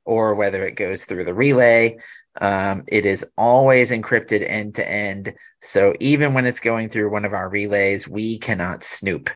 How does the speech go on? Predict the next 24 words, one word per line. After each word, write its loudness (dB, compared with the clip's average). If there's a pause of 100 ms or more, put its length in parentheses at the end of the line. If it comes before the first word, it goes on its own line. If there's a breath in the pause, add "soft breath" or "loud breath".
(400 loud breath)
Your, 2
your 0
connection 0
is -8
private. -6 (640 loud breath)
Um, 0
we, 2
we, -2
we -2
do 6
collect 2 (360 soft breath)
anonymous, -2 (140)
uh, 2 (240)
metadata 2
about, -4
uh, 0 (320)
uh, -10 (240)
session, 0
about -2
session -2
usage -2
and, -10
and, -6
and -8